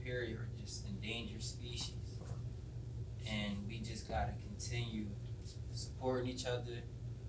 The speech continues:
um, continue, uh, and change the narr-, not even continue, but change the narrative.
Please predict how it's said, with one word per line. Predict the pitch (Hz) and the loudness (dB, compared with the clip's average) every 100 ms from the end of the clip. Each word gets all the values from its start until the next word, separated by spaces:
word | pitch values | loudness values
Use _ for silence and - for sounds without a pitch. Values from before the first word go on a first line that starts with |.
| - - - - - - | -4 -2 -2 -2 -6 -4
um, | 95 98 - - - - - | 0 0 0 -2 -4 -2 -2
continue, | 110 - - 123 113 110 101 - | 0 0 2 2 2 2 2 -2
uh, | 101 98 - - - - - - - - - - - - - - - - - - - | -2 -2 -2 -4 -2 -2 -4 -4 -4 -2 -2 -4 -4 -4 -2 -2 -4 -6 -4 -4 -4
and | - - | -2 2
change | 156 165 - | 4 4 4
the | 120 | 2
narr-, | 127 | 4
not | 143 156 | 6 6
even | 139 120 | 6 0
continue, | 107 - 143 110 | 0 0 2 2
but | - | 0
change | - 131 135 110 | 0 2 2 2
the | 110 | 2
narrative. | 107 101 92 - | 4 2 -2 -4